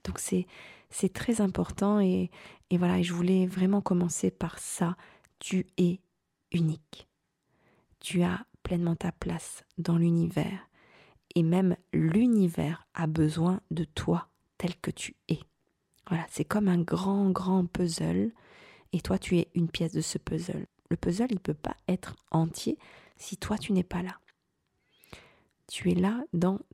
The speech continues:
ta couleur. Et c'est comme ça qu'on voit ou qu'on comprend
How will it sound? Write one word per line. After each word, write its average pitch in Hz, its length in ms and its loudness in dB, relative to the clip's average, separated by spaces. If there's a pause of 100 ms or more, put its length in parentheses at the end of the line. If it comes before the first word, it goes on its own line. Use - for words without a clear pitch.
(100)
ta 202 140 -2
couleur. 180 560 0
Et 180 60 0
c'est - 160 -4
comme 196 300 0
ça - 380 -4 (680)
qu'on 156 260 0
voit 165 360 -2 (920)
ou 170 60 -2
qu'on 160 180 -2
comprend 147 560 -6